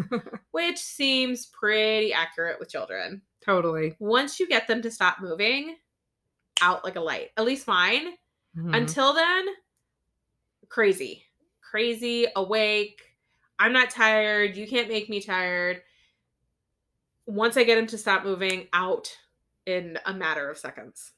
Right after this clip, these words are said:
Speaker 2: So that was very for real life for me. Chili, meanwhile, finishes the story and then says, "Sleepy time now."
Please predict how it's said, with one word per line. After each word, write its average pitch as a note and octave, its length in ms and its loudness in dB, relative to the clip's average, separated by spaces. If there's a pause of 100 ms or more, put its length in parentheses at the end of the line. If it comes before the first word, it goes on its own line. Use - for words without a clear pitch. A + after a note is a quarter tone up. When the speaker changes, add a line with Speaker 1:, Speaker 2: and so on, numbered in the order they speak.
(440)
Speaker 2:
So D#3 400 -4 (320)
that F#3+ 80 -2
was F3+ 120 -4
very E3 220 -2
for E3 240 -6
real D#3 140 -2
life C3 220 -8
for D3 100 -12
me. F2+ 260 -16 (800)
Chili, F4 400 -2
meanwhile, A#3+ 540 0
finishes A3+ 500 -6
the G4+ 100 -4
story G3+ 540 0
and F#3 200 -8
then F3 260 -4 (440)
says, F3+ 680 -6
"Sleepy - 400 -10
time C#4 320 -6
now." G#3+ 560 -4